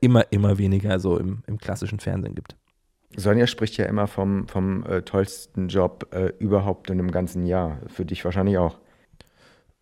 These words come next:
Speaker 1: Ja, also, ne, was die Umstände angeht, allein, dass es da nach Australien an-, äh, dass es nach Australien geht,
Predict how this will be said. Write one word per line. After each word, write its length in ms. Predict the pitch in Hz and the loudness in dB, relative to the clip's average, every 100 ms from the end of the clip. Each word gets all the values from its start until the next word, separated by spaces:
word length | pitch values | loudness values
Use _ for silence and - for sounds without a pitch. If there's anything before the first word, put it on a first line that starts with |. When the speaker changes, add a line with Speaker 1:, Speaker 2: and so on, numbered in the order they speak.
| _ | _
Speaker 1:
Ja, 240 | 117 101 82 - | 6 8 6 4
also, 200 | 104 104 | 6 10
ne, 200 | 123 113 | 10 8
was 420 | 123 143 151 135 | 2 0 2 0
die 80 | 131 | 4
Umstände 380 | 147 135 131 123 | 4 6 6 6
angeht, 280 | 120 120 117 | 6 6 6
allein, 460 | 107 110 117 117 - | 8 10 8 6 -2
dass 240 | 110 117 | 0 0
es 80 | 117 | 2
da 100 | 120 | 2
nach 120 | 151 | 2
Australien 480 | 107 - 107 110 107 | 0 2 2 4 2
an-, 260 | - 107 - | 0 0 0
äh, 300 | - 101 98 | 0 2 2
dass 140 | 104 117 | 0 -4
es 140 | 104 | -2
nach 100 | 110 | 0
Australien 400 | 104 - 101 101 | 0 2 4 6
geht, 180 | 101 | 4